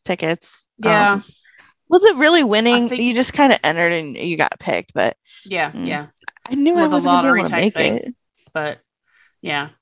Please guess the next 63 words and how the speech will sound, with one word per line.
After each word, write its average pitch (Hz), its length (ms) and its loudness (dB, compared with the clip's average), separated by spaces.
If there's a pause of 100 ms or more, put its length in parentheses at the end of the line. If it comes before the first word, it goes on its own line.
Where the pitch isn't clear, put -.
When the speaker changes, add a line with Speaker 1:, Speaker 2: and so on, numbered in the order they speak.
(480)
Speaker 1:
They're 214 100 4
Speaker 2:
If 226 80 0
I 262 60 4
Speaker 1:
probably 247 100 6
Speaker 2:
could 240 60 6
Speaker 1:
like, 226 100 2
Speaker 2:
found 226 180 0
a 240 40 2
way 233 100 0
to 226 60 -2
Speaker 1:
um, - 20 -2
Speaker 2:
get 190 120 -6
to 170 60 -20
Jersey, 170 380 -6
I 143 80 -2
would've, 147 260 -12 (200)
I 160 100 -14
would've 160 260 -18 (240)
loved 170 260 -14
to - 40 -20
have 175 100 -20
gone, 156 300 -14
but, 165 200 -20
you - 120 -18
know. 175 160 -16 (480)
Speaker 1:
They're 220 100 4
probably 240 240 2
like, 226 180 0
"This 277 160 -8
heifer 349 240 -8
lives 247 160 -2
in 208 80 -2
Florida. 160 380 -6
She - 100 -10
ain't 214 100 -6
gonna 208 120 -2
hit." - 160 -6
I 247 80 4
don't 370 120 0
know. 381 120 0
There's 269 240 -2
Speaker 2:
Yeah. 311 100 -4
Speaker 1:
people 277 160 -10
from 269 220 -6 (420)
freaking 262 220 2
California 247 560 2
who 202 180 0
got 170 220 0
picked. - 260 -6 (100)
Speaker 2:
Mm-hmm. 254 540 -8 (400)
Yep. 196 240 -12 (540)
Speaker 1:
Huh. 160 380 0 (280)
Speaker 2:
Yep. - 220 -14 (260)
But 185 140 -4
I 196 80 2
know 202 160 2
I 196 100 4
couldn't, - 380 -16
can't 190 200 -10
roller 180 200 -6
skate 147 240 -12
anymore, 143 320 -10
so 143 260 -10